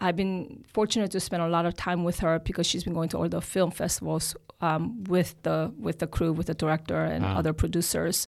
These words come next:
Speaker 1: And so, you know, she has two goals, which is one day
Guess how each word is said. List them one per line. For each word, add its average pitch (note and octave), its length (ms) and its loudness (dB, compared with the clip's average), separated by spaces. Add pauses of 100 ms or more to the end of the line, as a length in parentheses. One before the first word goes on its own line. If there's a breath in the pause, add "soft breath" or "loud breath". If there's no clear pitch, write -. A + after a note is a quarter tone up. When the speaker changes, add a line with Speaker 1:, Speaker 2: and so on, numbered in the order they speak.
Speaker 1:
And G3 240 4
so, G#3 580 4
you A3 80 -2
know, G3+ 300 0
she - 180 -2
has A#3+ 160 2
two A#3+ 240 -2
goals, G3+ 480 0
which F3+ 240 -4
is F3+ 240 0 (380)
one F#3 360 2
day F#3 460 0